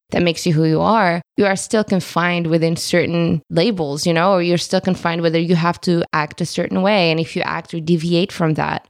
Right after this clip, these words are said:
you're called weird and you're labeled something like that. And the interesting part is that even in that difference that is promoted and that is encouraged,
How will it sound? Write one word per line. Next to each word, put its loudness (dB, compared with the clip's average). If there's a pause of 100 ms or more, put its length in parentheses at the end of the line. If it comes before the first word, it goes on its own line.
(100)
you're 2
called -2
weird 2
and 0
you're 4
labeled 2
something 0
like -2
that. -2
And -4 (100)
the 0
interesting -2
part 2
is 4
that 0
even 2
in 2
that -2
difference -2
that 0
is 0
promoted 2
and 0
that 4
is 4
encouraged, 0